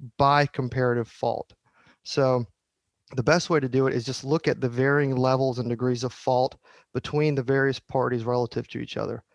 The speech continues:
And just remember that the damages are what they are. There's no bearing upon the damages.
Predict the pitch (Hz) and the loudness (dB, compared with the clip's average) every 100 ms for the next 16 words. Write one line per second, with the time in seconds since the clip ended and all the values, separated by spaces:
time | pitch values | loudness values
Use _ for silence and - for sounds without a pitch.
0 | _ - 165 - 175 160 165 160 143 135 | _ -4 -4 0 0 2 2 2 2 0
1 | 127 113 143 165 156 127 131 123 - 139 | 0 2 4 4 2 0 -2 -4 -2 0
2 | 135 127 113 117 113 - 131 147 170 131 | 0 0 -2 -2 -4 -4 -2 2 0 2
3 | 147 151 143 143 131 120 123 117 113 110 | 2 4 2 0 -2 0 0 0 -4 -6